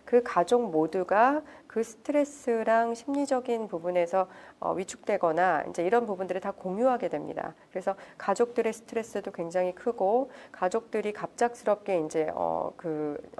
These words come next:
어려움을 겪게 되는 부분이 많이 있어요. 그래서 여러분이 이제 그 장애와 관련된 부분에서는 개입할 때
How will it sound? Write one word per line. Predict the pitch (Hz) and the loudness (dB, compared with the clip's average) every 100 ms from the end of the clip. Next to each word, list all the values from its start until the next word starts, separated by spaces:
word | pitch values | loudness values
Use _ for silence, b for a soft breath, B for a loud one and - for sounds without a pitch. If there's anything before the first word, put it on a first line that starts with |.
| - | -2
어려움을 | - 185 254 240 233 | 6 8 8 6 0
겪게 | 170 - | -6 -4
되는 | 190 175 170 | 0 0 0
부분이 | 165 156 | -4 -2
많이 | 170 165 180 | -2 -2 -2
있어요. | 151 - 156 143 151 - B B B | -4 -2 0 0 -4 -12 B B B
그래서 | - 220 214 196 208 165 | -4 0 4 8 8 8
여러분이 | 175 220 214 202 208 175 | 6 4 0 -2 -2 0
이제 | 180 175 B B | 2 2 B B
그 | - 180 | -6 -4
장애와 | - 180 190 220 226 226 | -2 -2 0 2 4 4
관련된 | 185 165 180 185 175 | 2 2 2 0 -2
부분에서는 | 165 175 180 170 170 160 160 208 233 | -6 -2 0 0 0 -2 -2 -2 -4
개입할 | 233 170 175 165 | -4 -4 -2 -4
때 | 160 - 220 | -4 0 2